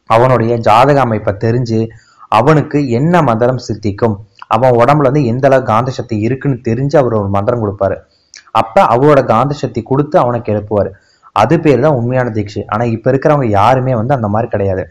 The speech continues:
நம்ம யாருமே வந்து ஒருத்தர் கிட்ட போய் பன்னெண்டு வருஷம் இருக்கவும் மாட்டோம். ஏன்னா, இருக்கிற அளவுக்கு அவங்க தகுதியான ஆளா அப்படின்னு நம்ம பார்த்தா இருக்காது. அடுத்தது, குருவோட தகுதியை,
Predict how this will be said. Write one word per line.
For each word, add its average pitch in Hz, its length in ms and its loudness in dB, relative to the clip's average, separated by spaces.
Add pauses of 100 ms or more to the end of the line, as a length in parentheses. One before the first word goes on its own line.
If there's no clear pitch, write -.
(500)
நம்ம 113 340 0
யாருமே 143 480 4
வந்து 139 280 0
ஒருத்தர் 113 200 -8
கிட்ட 123 240 -2
போய் 143 240 0
பன்னெண்டு 113 240 0
வருஷம் 110 260 -4
இருக்கவும் 120 440 -2
மாட்டோம். 95 360 -4 (540)
ஏன்னா, 151 220 -2
இருக்கிற 143 320 2
அளவுக்கு 147 260 2
அவங்க 185 220 4
தகுதியான 135 500 0
ஆளா 117 320 4
அப்படின்னு 120 120 -4
நம்ம 113 260 -4
பார்த்தா 120 200 -6
இருக்காது. 101 420 -6 (420)
அடுத்தது, 139 600 2
குருவோட 143 440 4
தகுதியை, 123 460 -2